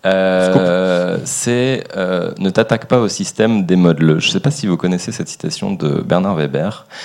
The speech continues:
Speaker 1: euh, qui, euh, est, euh, qui, qui est dans un texte un peu plus grand qui explique, euh, que face à un système, il y a deux façons de faire. Euh, il y a une façon qui est de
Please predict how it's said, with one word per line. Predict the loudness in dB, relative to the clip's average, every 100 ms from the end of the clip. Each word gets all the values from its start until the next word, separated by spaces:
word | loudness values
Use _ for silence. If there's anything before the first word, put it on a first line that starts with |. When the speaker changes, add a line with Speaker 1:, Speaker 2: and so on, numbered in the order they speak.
| -16 -18 _
Speaker 1:
euh, | 2 4 2
qui, | -2 -6 -4 -2 0
euh, | 0 2 2 0
est, | -2 -2 -2 -2
euh, | -2 0 0 -2 -6
qui, | -8 -6 -6 -8
qui | -10
est | -6
dans | -4
un | -2
texte | -4 -6 -6
un |
peu | -4 -4
plus | -4 -2
grand | -2 -2
qui | -4
explique, | -6 -8 -10 -12 -18 -18 -20 -14 -4
euh, | -2 -2
que | 0 2 2 0 -4
face | -2 -2 0
à | 0
un | -2
système, | -4 -4 -2 0
il |
y | -2
a |
deux | -2 -4
façons | -4 -8 -8
de | -8
faire. | -4 -2 -2 -4 -6 -8
Euh, | -6 -4
il |
y | -4
a |
une | -4 -6
façon | -10 -10 -8 -8 -8
qui | -10 -12
est |
de | -8 -8 -8